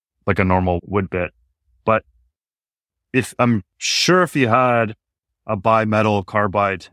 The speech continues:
hole saw, that would take care of it. I think the issue is once the bit cuts through the metal, it could tear a little bit. So I, I haven't tried that method. I've heard of customers trying it and they've had success.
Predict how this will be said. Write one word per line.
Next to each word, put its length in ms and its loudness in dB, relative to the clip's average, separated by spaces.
hole 220 -2
saw, 280 2
that 180 2
would 220 -4
take 200 -6
care 220 -6
of 100 -6
it. 100 -10
I 120 -4
think 200 0
the 180 0
issue 360 2
is 140 -2
once 400 -2
the 100 -2
bit 340 -2
cuts 480 -4
through 220 0
the 80 0
metal, 580 0
it 160 -6
could 160 0
tear 500 0
a 60 -4
little 200 -6
bit. 220 -8
So 260 -2
I, 240 2
I 120 0
haven't 320 0
tried 340 0
that 140 0
method. 280 0
I've 140 0
heard 180 -2
of 160 -6
customers 680 -8
trying 280 2
it 100 0
and 140 -4
they've 100 -2
had 200 0
success. 500 -6